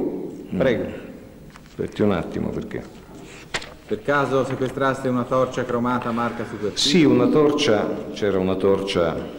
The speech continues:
Speaker 2: una torcia elettrica, non era la sola, ne avevamo trovato un'altra anche in casa. Eh,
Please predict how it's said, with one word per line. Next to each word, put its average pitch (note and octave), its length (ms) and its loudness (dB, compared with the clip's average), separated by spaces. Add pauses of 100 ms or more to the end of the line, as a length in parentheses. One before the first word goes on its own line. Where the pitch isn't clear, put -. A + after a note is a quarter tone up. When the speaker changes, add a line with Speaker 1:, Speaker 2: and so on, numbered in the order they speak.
(1300)
Speaker 2:
una F2 120 -4
torcia G2 320 2
elettrica, F2 480 2
non F2 200 0
era E2 160 0
la F#2+ 100 2
sola, F2+ 380 2
ne - 1500 -12
avevamo D2+ 280 0
trovato D#2 320 0
un'altra D2+ 500 -2
anche C2+ 320 -6
in D2+ 400 -4
casa. D2+ 500 -2 (1500)
Eh, D#2+ 840 -4